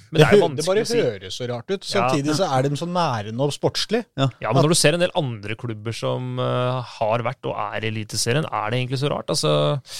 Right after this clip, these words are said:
Speaker 1: Mjøndalen, er det noe ann-, er det så mye bedre forutsetninger for Mjøndalen enn K F M, egentlig?
Speaker 3: Nei, men du, du skal, nå er jo riktig nok Mjøndalen et bitte lite høl oppe i Drammenselva.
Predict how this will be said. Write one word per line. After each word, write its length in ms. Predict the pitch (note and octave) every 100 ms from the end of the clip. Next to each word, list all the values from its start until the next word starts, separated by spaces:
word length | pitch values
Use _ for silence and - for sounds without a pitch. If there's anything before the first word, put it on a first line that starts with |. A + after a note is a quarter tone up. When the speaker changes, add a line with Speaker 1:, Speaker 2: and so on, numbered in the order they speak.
| - - - - - - -
Speaker 1:
Mjøndalen, 560 | A2+ D3 C#3+ G#2+ A2 F#3
er 80 | A2+
det 60 | A#2
noe 140 | C#3+
ann-, 320 | D3+ B2+ G2+ G2
er 320 | A2 G2+ A2
det 140 | C#3 C#3
så 300 | - - B2
mye 140 | C#3 B2+
bedre 220 | A2+ B2+
forutsetninger 540 | B2+ A#2 A#2 C3 C#3
for 100 | D3+
Mjøndalen 380 | D#3 C#3 B2 D3
enn 40 |
K 80 | D#3 D3+
F 80 |
M, 160 | D#3+ -
egentlig? 380 | - D#3 D#3+ D4 - D3 - -
Speaker 3:
Nei, 80 | D3
men 140 | G#3 G#3
du, 60 |
du 160 | G3+ G#3
skal, 260 | G#3+ A3+ A3
nå 220 | A3 A3 G#3+
er 140 | F3+
jo 60 | G3+
riktig 160 | - D#3+
nok 160 | D#3+
Mjøndalen 540 | F3+ D#3+ B2 A2 A2+ B2+
et 140 | C3
bitte 240 | B2+ - B2
lite 220 | A#2 A#2+
høl 320 | G#2+ A2+ A#2 A#2+
oppe 220 | A2+ A#2
i 240 | A#2+ A#2
Drammenselva. 560 | A2+ G#2+ A2+ A#2+ A#2+